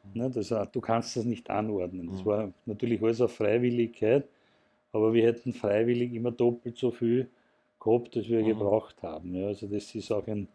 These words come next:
Speaker 2: sehr positives
Speaker 1: Spricht für den
Speaker 2: Zeichen.
Speaker 1: Team
Speaker 2: Spricht,
Speaker 1: Spirit, ne?
Speaker 2: ja, für den Sp-, und, und ich sag Ihnen, äh, das, was wir da gemacht haben, es waren ungefähr siebenhundertfünfzig Leute in, in Summe, in der unterschiedliche, äh, isoliert.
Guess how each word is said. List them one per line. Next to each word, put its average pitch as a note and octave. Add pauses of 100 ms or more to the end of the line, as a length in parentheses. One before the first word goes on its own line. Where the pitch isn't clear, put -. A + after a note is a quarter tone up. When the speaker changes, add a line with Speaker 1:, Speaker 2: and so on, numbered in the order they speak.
(420)
Speaker 2:
sehr A2
positives A2
Speaker 1:
Spricht A2
für -
den G2+
Speaker 2:
Zeichen. G#2+
Speaker 1:
Team G#2+
Speaker 2:
Spricht, A2+
Speaker 1:
Spirit, G2
ne? G#2 (120)
Speaker 2:
ja, G2+
für A2+
den G#2+
Sp-, -
und, D3
und C#3+ (340)
ich -
sag B2
Ihnen, C3 (640)
äh, A2 (800)
das, -
was -
wir E3
da -
gemacht A2+
haben, C3
es A2+
waren A#2+
ungefähr B2+
siebenhundertfünfzig A#2+
Leute A#2
in, B2 (560)
in A2
Summe, B2+
in A2+
der A2+ (540)
unterschiedliche, A#2+ (500)
äh, A2
isoliert. A2+